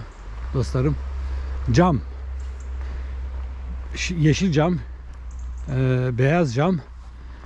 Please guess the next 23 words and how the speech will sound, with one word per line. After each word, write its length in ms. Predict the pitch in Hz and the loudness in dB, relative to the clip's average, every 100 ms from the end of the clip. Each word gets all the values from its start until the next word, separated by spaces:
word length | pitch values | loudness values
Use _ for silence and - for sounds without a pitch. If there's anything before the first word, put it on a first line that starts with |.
| - - - | -14 -4 2
ve 160 | 147 | 4
diğer 280 | 165 190 165 - - | 8 8 6 0 0
şeyleri 380 | 147 135 202 156 - - - - - - - - - - - - | 2 4 2 0 -8 -16 -14 -14 -14 -14 -14 -16 -18 -18 -4 4
buraya 220 | 185 160 | 6 8
getiriyorlar. 520 | 151 160 170 143 165 | 6 4 4 4 2
Bak 140 | 147 147 | 0 -2
atıyorlar 440 | 139 156 139 117 | 0 6 6 6
da. 120 | 127 | 0
Şimdi 220 | 113 - - 131 131 | -4 -6 -4 -2 2
ben 160 | 147 | 4
size 200 | 143 - | 2 2
onu 180 | 143 143 | 4 6
da 60 | 147 | 4
göstereyim. 540 | 120 - 123 123 170 - - - - - - | 2 2 0 2 0 -4 -18 -18 -18 -10 2
Bugün 240 | 240 247 | 6 8
böyle 180 | 262 247 | 10 8
bir 80 | 233 | 6
şey 140 | 190 | 4
yapayım 280 | 240 147 180 | 4 6 4
dedim 220 | 160 165 | 6 4
ilk 140 | 202 185 - - - - - | 4 2 -4 -20 -20 -20 0
videomun 320 | 170 190 185 | 6 8 10
girişinde. 560 | 160 175 139 156 165 185 | 8 6 4 4 4 4